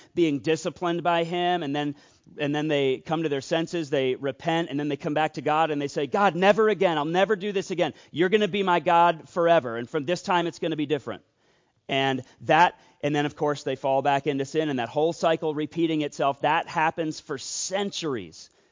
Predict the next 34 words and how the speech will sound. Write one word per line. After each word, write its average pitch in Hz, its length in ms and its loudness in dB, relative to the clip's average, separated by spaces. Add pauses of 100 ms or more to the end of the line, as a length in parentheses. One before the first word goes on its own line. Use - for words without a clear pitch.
(140)
through 147 420 -2 (240)
the 139 140 -2
Old 135 180 2
Testament, 123 540 -4
that 117 200 -4
cycle. 117 480 -4 (140)
But, 185 320 -2 (720)
but 143 280 -2 (280)
they 151 500 0 (140)
were 135 180 0
God's 143 640 0 (140)
chosen 139 720 -4 (240)
people. 123 500 -8 (720)
And 135 160 -2
God 151 420 2
had 139 300 0
made 147 240 0
some 139 160 -8
promises 175 680 0
to 151 100 -8
them 135 260 -2
about 139 320 0
their 139 140 -2
future, 175 500 -8
and 151 140 -4
he 165 100 0
chose 202 540 0
them 147 400 -2 (220)
so - 180 -4
that 165 180 0
the 170 80 0
world 185 480 2
would 156 240 -6
see 208 600 -4